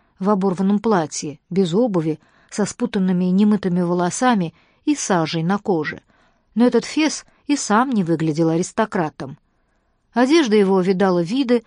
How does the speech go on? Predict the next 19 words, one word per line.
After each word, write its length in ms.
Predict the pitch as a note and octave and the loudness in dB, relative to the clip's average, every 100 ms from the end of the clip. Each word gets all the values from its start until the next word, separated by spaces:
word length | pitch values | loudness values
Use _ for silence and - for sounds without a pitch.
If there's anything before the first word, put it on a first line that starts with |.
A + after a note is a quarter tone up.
| _ _ _ | _ _ _
а 120 | G#3 | 0
лицо 340 | G#3+ A3+ - E4+ | 0 0 2 2
и 60 | |
руки 260 | B3+ C#4 A#3 | 2 -2 -2
были 200 | G#3 A3 | 0 2
отнюдь 440 | G3 - B3+ - | 0 -2 -6 -4
нечистыми. 840 | D#3+ D#3 - D#3 - - C3+ - _ _ _ _ _ _ _ _ | -6 -4 -6 -6 -8 -12 -14 -16 _ _ _ _ _ _ _ _
Мальчик 400 | C#4 E4+ - - | -4 -4 -4 -4
неопределенно 720 | F#3 F3 F#3+ F3+ A3+ G#3+ G3+ | -2 0 -2 0 2 4 0
хмыкнул 580 | G3 A3+ D#4+ - D#4+ D#4 _ _ - | -2 -2 -2 -4 -6 -6 _ _ -4
и 80 | E4+ | -2
отступил 560 | D#4+ - B3 - A#3+ | -2 -4 -8 -2 -2
на 160 | B3 G#3+ | 0 -2
шаг 280 | - F3 - | -2 -6 -2
назад. 540 | G3+ G3+ D#3 D#3 - _ _ _ _ _ _ _ _ _ - | -2 -2 -4 -10 -16 _ _ _ _ _ _ _ _ _ -2
«Короче, 640 | G#3 G#3+ A#3+ - G#3+ F#3+ | 2 4 4 2 0 0
поехали 600 | - F#3+ A3 D4+ - F3 | 0 0 2 2 0 -2
с 140 | E3 - | 0 0
нами. 420 | F#3+ G#3+ D#3 | 2 2 0